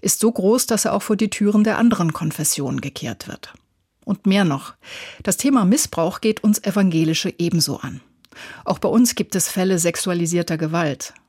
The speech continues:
Auch wir müssen das Unfassbare verhindern und viel mehr darüber reden. Wir haben viele Menschen verloren, auch weil sie bei uns längst nicht mehr finden, was sie suchen. Das spüren wir jeden Tag. Täglich Austritte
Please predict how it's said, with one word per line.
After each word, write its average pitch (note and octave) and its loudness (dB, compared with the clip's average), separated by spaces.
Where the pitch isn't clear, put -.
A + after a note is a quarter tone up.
Auch - -10
wir G3+ 6
müssen F3 2
das E3+ 0
Unfassbare F#3 0
verhindern F#3 2
und F#3 0
viel B3+ 2
mehr F#3+ 4
darüber F3 -2
reden. F#3 -6
Wir G#3+ 2
haben A#3 6
viele C4+ 4
Menschen A3+ 6
verloren, D#3+ 0
auch F3 0
weil F3+ 2
sie F3 0
bei E3 0
uns F3 -2
längst F#3 2
nicht - -2
mehr F3+ 0
finden, G#3+ 0
was E3+ 0
sie F3 -2
suchen. - -4
Das E3 -2
spüren F#3 0
wir F#3 2
jeden D#3 -2
Tag. - -12
Täglich F3+ -2
Austritte G3+ 0